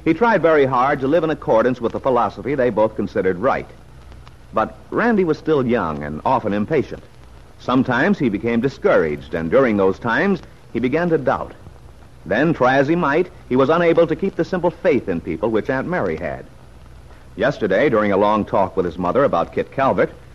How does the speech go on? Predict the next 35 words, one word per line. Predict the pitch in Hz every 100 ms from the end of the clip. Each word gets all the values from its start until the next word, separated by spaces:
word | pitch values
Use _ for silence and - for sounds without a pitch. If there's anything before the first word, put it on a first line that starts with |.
| -
Randy | 113 160 160
had | 160
expressed | 143 - 175 160 143
his | 139
misgivings, | 165 - 156 104 69 64 65 - -
his | 87 78
doubts | 80 135 131 - - - -
that | - 107
the | 120
young | 147 147
woman | 147 170
would | 165
ever | 196 135
become | 101 98 107 110
the |
fine | 104 113 110 113
person | 104 - 113
his | 110
mother | 110 101 107
insisted | 110 110 110 110 110
she | 170
was, | 175 143 95
potentially. | - 95 87 - - - - - - - - - - -
And | 101 101
yet, | 101 170
he'd | 165 98 82
tried | 87 101
to | 123
help | 175 185 -
Kit | 120
find | - 147 185
the |
courage | 180 214 175 95 -
she | 92
needed. | 87 76